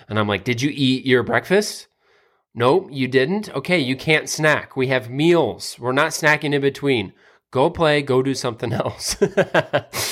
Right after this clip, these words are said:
You guys are getting kind of a preview of how I parent, uh, which, whatever. Hopefully you guys think I'm a good one.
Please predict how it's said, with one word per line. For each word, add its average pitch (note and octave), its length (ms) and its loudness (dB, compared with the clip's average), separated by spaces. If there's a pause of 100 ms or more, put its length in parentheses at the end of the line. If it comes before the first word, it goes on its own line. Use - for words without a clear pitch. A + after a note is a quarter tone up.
(140)
You F3+ 120 -2
guys F3+ 260 2
are E3+ 40 2
getting F3 280 0
kind F#3 160 2
of E3 80 2
a D#3 40 -2
preview C#3+ 440 2
of A#2 80 -6
how B2 160 2
I A2 100 2
parent, G#2+ 420 -2 (380)
uh, A2+ 720 0 (140)
which, - 500 -6
whatever. G#2+ 400 -6 (100)
Hopefully A2 320 -10
you G#2+ 60 -4
guys G#2 180 -6
think G#2+ 160 -12
I'm G2 140 -8
a G2 80 -10
good F#2+ 160 -10
one. E2 160 -16